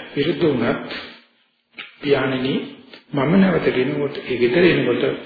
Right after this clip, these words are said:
උඹේ කලේ දොරේ මට අගුරු දාලා තිබුණේ නෑ කියලා. ඒ දවස්වල මට තේරුණා මේක මොකද්ද මේ ගැඹුරක් මේකේ කියනවා කියලා. අපි හිත නන්නත්තර නොයකට කාම දෙයක් නෑ.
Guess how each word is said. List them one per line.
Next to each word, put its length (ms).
උඹේ 420
කලේ 440
දොරේ 360
මට 260
අගුරු 340
දාලා 280
තිබුණේ 320
නෑ 180
කියලා. 320
ඒ 240
දවස්වල 440
මට 240
තේරුණා 380
මේක 180
මොකද්ද 460
මේ 200
ගැඹුරක් 480
මේකේ 280
කියනවා 480
කියලා. 340
අපි 260
හිත 160
නන්නත්තර 680
නොයකට 360
කාම 220
දෙයක් 260
නෑ. 200